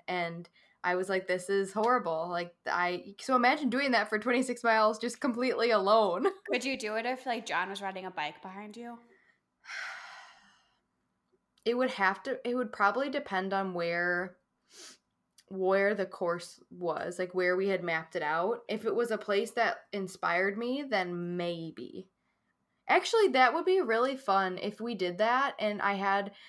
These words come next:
Speaker 1: I put, like, my sister at a certain point and, like, my family at a cer-, like, my mom at a certain point, but we were all however many feet away, you know, and they were, like, s-,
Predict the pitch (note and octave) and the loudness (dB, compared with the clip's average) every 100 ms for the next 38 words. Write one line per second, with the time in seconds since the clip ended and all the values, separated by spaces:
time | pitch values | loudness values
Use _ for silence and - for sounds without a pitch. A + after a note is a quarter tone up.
0 | - G#3 G#3+ A#3 A#3 A3 G3+ F#3+ - G3 | -2 0 2 2 0 0 0 -2 -4 -6
1 | - G#3+ G#3 G#3+ G#3+ A3+ - G#3+ - G#3+ | -2 2 2 2 -2 -4 -4 -6 -6 -4
2 | G#3+ G#3+ F#3+ F#3 F#3 F3+ F3+ F#3+ G3+ G3 | -4 -4 -4 -4 -4 -4 -4 -2 -2 -2
3 | G3 G3 G3+ - F#3+ F#3 F3 F3 F#3+ G3+ | -2 -4 -6 -2 -4 -2 0 2 4 0
4 | G3 G#3 F#3 G3 G3 G3 G#3 F#3 E3 - | -4 -6 -8 -6 -4 -4 -4 -2 -2 -4
5 | - _ G#3 G#3 F3+ F3+ F#3+ G3 G3 G3 | -20 _ 2 4 6 6 6 4 0 0
6 | F#3+ F#3+ G3 F#3+ F#3+ G3+ F3+ F3 F3 F3+ | 0 2 -2 -2 -4 -4 -4 0 2 2
7 | F#3 F#3+ G3 _ _ _ _ G#3+ G#3 G#3 | 0 -2 -6 _ _ _ _ 2 4 4
8 | G#3+ G#3 G#3 G#3+ G#3 - | 4 4 4 4 2 -4